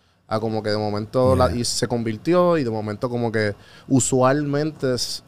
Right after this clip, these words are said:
Speaker 1: se reconoce en la música que mucha gente que le hace eso, pues usualmente o se van full, paran,
Speaker 2: Yeah.
Speaker 1: pero él siguió y como quiera, y creo que hizo un Tiny Desk y el Tiny Desk cambió la,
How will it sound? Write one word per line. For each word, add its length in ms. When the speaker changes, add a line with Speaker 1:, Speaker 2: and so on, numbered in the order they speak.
Speaker 1:
se 180
reconoce 540
en 60
la 80
música 400
que 160
mucha 280
gente 240
que 80
le 80
hace 200
eso, 180
pues 140
usualmente 380
o 80
se 100
van 340
full, 380
paran, 400
Speaker 2:
Yeah. 200
Speaker 1:
pero 340
él 100
siguió 540
y 100
como 220
quiera, 540
y 80
creo 200
que 80
hizo 120
un 80
Tiny 320
Desk 400
y 80
el 80
Tiny 260
Desk 380
cambió 760
la, 200